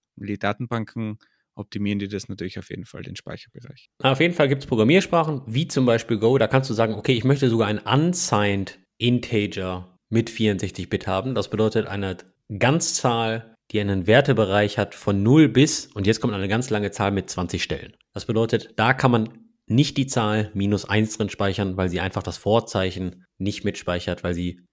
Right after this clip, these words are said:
Speaker 2: nicht vorzeichenbehaftet ist. Auf der anderen Seite kann man natürlich auch ein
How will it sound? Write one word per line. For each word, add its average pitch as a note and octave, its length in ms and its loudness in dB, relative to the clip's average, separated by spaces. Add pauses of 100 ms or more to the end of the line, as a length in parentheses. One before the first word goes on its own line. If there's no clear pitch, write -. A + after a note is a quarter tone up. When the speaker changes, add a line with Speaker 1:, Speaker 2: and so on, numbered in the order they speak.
Speaker 2:
nicht G#2 260 -2
vorzeichenbehaftet E2+ 880 -6
ist. - 160 -14
Auf - 80 -14
der A2 100 0
anderen C#3+ 200 0
Seite B2 200 4
kann A#2+ 140 -4
man A2+ 80 -2
natürlich G#2 340 -2
auch F2+ 80 -8
ein F#2 160 -6